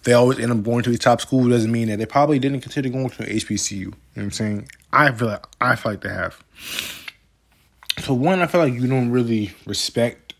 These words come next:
H B C U football or Jackson State. Um, and two, you, you kinda sound like a hater. You know, you sound like a hater. You sound like somebody who doesn't, who, who want, who doesn't like change. You know, because obviously we know that number one players, um,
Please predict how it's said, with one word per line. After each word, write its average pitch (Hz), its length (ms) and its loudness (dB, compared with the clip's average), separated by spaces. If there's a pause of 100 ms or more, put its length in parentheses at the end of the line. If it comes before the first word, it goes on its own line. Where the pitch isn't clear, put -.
H 110 200 -2
B 120 80 -4
C 113 140 -2
U 110 80 2
football 113 400 -2
or 104 100 -4
Jackson 107 380 -6
State. 113 480 -6 (640)
Um, 123 360 2
and 123 160 -2
two, 175 220 -2
you, 123 400 -4
you 131 100 -4
kinda 156 220 0
sound 131 220 -4
like 107 100 -4
a 104 40 -4
hater. 87 280 -10 (240)
You 104 80 -10
know, 98 80 -6
you 101 100 -4
sound 139 220 0
like 127 80 0
a - 20 -2
hater. 113 240 0
You 107 140 -2
sound 135 200 -2
like 117 120 -2
somebody 113 400 -2
who 104 120 -4
doesn't, 110 440 -4 (160)
who, - 200 -6
who 117 120 2
want, 120 340 -2
who 127 80 -2
doesn't 123 240 2
like 104 180 -6
change. 92 460 -8 (420)
You 107 80 -6
know, 104 140 -2
because 101 480 -2 (460)
obviously 135 400 4
we 117 200 2
know 117 280 4
that 113 140 2
number 120 260 4
one 117 260 4
players, 104 560 0 (540)
um, 107 480 0